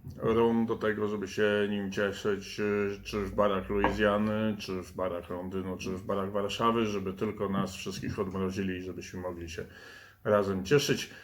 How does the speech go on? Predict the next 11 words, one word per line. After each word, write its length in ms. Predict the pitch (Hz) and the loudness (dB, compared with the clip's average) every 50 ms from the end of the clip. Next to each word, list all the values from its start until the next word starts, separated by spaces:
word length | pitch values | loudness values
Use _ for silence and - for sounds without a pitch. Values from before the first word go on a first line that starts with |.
| - - _ - | -20 -12 _ 4
Yy, 60 | 117 110 107 107 107 107 110 131 - - - _ - | 6 8 10 10 10 8 6 4 2 -4 -12 _ -2
a 280 | - 117 110 110 110 98 | 2 4 6 6 4 4
zanim 340 | 98 113 113 123 131 131 113 | 2 0 2 4 4 4 4
to 100 | 120 127 | 2 0
nastąpi, 500 | 117 117 107 - - 135 123 113 - 117 | 0 0 -2 0 0 0 0 0 -2 -2
zapraszam 560 | 107 104 98 104 117 107 - - 113 104 101 | 0 0 2 2 0 0 0 0 -2 -2 0
Was 440 | 95 101 101 98 95 98 - - - | 2 2 2 0 -2 -4 -8 -6 -4
online 580 | 110 107 104 101 104 101 101 101 101 101 101 95 | -2 0 2 2 4 4 2 2 -2 -2 -4 -2
na 140 | 95 98 98 | -2 -2 0
degustację 720 | 98 101 95 98 95 - - 104 98 98 - 98 98 98 | 0 -2 -4 -4 -6 -2 0 0 0 0 0 0 0 0
dwudziestego 680 | 95 98 107 98 98 95 - - 117 107 107 107 107 | -2 -4 -6 -4 -4 -4 0 2 2 2 4 2 2